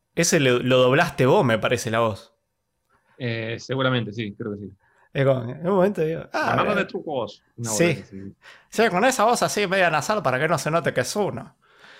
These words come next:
Speaker 2: Sí, y aparte, "No, no, trucos, ¿eh?", porque tenían cosas.
Speaker 1: Claro. Bueno, eh, por eso a mí me sorprendió mucho eso y después, eh, el, el laburo de postproducción sé que fue medio un calvario, porque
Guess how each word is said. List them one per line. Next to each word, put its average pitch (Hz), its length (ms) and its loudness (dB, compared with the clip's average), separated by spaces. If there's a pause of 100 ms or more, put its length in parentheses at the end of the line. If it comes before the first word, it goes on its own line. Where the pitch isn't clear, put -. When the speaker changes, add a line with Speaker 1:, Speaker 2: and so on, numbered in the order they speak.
(140)
Speaker 2:
Sí, 101 220 -10
y 107 60 -10
aparte, 127 260 -4
"No, 120 180 0
no, 196 340 2
trucos, 190 340 0
¿eh?", 160 300 -2
porque 104 200 -8
tenían 101 380 -10
cosas. - 280 -20
Speaker 1:
Claro. 131 380 0 (1200)
Bueno, 139 300 4
eh, 127 480 0
por - 120 0
eso 143 100 4
a - 20 4
mí 170 100 4
me 180 80 4
sorprendió 156 320 0
mucho 165 220 -2
eso 175 180 0
y 233 40 0
después, 185 480 2
eh, 123 460 0 (100)
el, 113 720 -8 (420)
el 117 120 -2
laburo 135 280 2
de 139 80 4
postproducción 135 560 0
sé 139 240 -2
que 117 120 -2
fue 120 200 2
medio 117 240 0
un 104 80 -6
calvario, 110 560 0
porque 110 640 -8